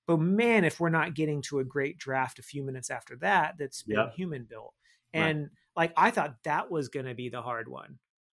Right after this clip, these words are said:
Speaker 1: but it's the social media posts.
Speaker 2: But it's cranking
Speaker 1: And
Speaker 2: through that.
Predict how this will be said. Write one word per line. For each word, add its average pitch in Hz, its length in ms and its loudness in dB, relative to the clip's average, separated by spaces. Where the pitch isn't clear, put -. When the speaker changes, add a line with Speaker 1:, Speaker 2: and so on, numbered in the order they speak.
Speaker 1:
but 160 240 4
it's - 160 -2
the 143 60 -6
social 156 340 2
media 190 300 2
posts. 135 160 -4
Speaker 2:
But 160 80 -2
it's - 160 -6
cranking 190 320 4
Speaker 1:
And 190 100 2
Speaker 2:
through 180 220 4
that. 147 420 4